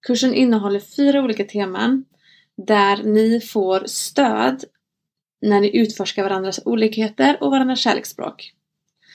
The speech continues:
Och just nu med rabattkoden Aktenskapspodden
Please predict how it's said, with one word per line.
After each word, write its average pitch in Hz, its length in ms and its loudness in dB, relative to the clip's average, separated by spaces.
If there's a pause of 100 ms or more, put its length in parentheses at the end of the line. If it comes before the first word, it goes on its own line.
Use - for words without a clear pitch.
(240)
Och 233 80 0
just 269 380 0
nu 202 320 2 (300)
med 208 220 2
rabattkoden 202 800 -2 (180)
Aktenskapspodden 208 1600 -4